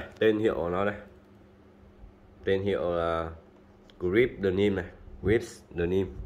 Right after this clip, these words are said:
Phía sau, độ mới toàn là con độ mới cao các bác nhá, toàn độ mới cao. Ờ, miếng táp bằng, ờ, da thật. Quá đẹp. À, người ta wap, wap rách, hay không?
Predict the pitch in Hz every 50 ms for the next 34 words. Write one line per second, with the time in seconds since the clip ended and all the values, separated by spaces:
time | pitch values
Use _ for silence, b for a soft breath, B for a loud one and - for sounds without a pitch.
0 | - - - - - - - - - - - - - - - - - - B B
1 | B B B B - - 90 92 101 - - 139 113 104 90 - - - - -
2 | - - - - 101 98 - - 82 95 98 104 107 117 123 - 135 120 113 110
3 | 110 110 107 107 107 104 101 98 98 113 113 110 110 110 104 92 98 98 101 107
4 | 123 120 113 107 104 104 110 110 110 98 - - - - 113 117 120 120 117 113
5 | 104 80 101 101 104 107 113 107 123 113 107 101 95 - - - - - - -
6 | - - - - - - - 90 90 85 85 - - - - - - - - -
7 | - - - - - - 85 87 90 98 101 101 - 113 117 117 - - - -
8 | - - - - 87 87 85 85 85 82 82 82 82 82 80 78 92 95 92 90
9 | - 95 82 - - 80 78 - - - - - - - - - - - - -
10 | - - - - - - - - - - - - - - - - - - - -
11 | - - - - - - - - 98 104 104 92 85 - - - - - - -
12 | - - - - - - 87 87 85 - - - - - - - 80 76 85 85
13 | 85 85 95 98 98 - - - - - - - - - 90 92 98 95 - 98
14 | 95 98 - - - - - - - 85 87 87 85 82